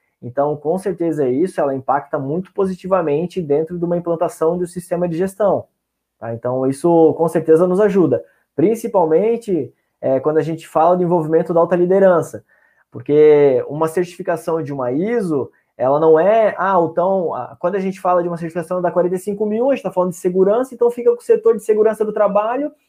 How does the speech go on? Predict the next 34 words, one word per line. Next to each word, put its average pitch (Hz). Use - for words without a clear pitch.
ele 196
é 208
o 214
encargo 208
de 196
implantar 196
e 190
se 190
virar 208
pra 233
que 226
aconteça 220
os 202
seus 208
controles, 202
o 180
plano 196
operacional. 190
Muito 196
pelo 285
contrário. 151
Muito 254
pelo 294
contrário. 180
O 147
comprometimento 180
é 170
de 180
todos, 135
desde 214
um 226
operador 185
de 143
produção 165